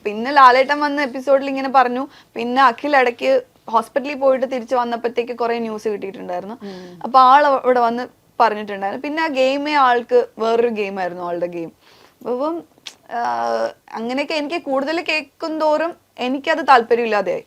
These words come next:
Speaker 2: ഉം.
Speaker 1: Because അങ്ങനെ ഒരു കളി കളിച്ചിട്ട് എനിക്ക് ജയിക്കണ്ട,
Speaker 2: ഉം.
Speaker 1: മനസ്സിലായില്ലേ?
Speaker 2: ഉം.
Speaker 1: അപ്പം ആ ഒരു ടാഗിൽ എനിക്ക് മുമ്പോട്ട് പോകണ്ട എന്നുള്ളത് കൊണ്ടും വേറെ പല കാര്യങ്ങളും കൊണ്ടാണ് ഞാനത് അധികം എന്റർടൈൻ ചെയ്യാത്തത്.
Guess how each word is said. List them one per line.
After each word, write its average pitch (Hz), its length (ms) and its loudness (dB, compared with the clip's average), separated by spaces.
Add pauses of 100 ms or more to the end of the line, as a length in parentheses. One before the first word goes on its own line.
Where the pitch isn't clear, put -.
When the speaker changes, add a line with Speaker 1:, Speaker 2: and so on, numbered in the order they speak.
Speaker 2:
ഉം. 190 360 -12
Speaker 1:
Because 240 200 0
അങ്ങനെ 254 320 -2
ഒരു 330 120 -2
കളി 269 300 6
കളിച്ചിട്ട് 277 320 2
എനിക്ക് 240 200 -2
ജയിക്കണ്ട, 190 520 -4 (120)
Speaker 2:
ഉം. 202 480 -8
Speaker 1:
മനസ്സിലായില്ലേ? 190 640 -4
Speaker 2:
ഉം. 185 160 -12
Speaker 1:
അപ്പം 233 300 -2
ആ 233 180 6
ഒരു 285 180 2
ടാഗിൽ 262 520 4
എനിക്ക് 269 500 -4
മുമ്പോട്ട് 247 400 -2
പോകണ്ട 240 440 -2
എന്നുള്ളത് 240 440 0
കൊണ്ടും 233 280 -4
വേറെ 233 340 -2
പല 247 200 2
കാര്യങ്ങളും 240 580 0
കൊണ്ടാണ് 226 360 -8
ഞാനത് 269 460 -6 (560)
അധികം 240 360 -2
എന്റർടൈൻ 214 460 -8
ചെയ്യാത്തത്. - 440 -12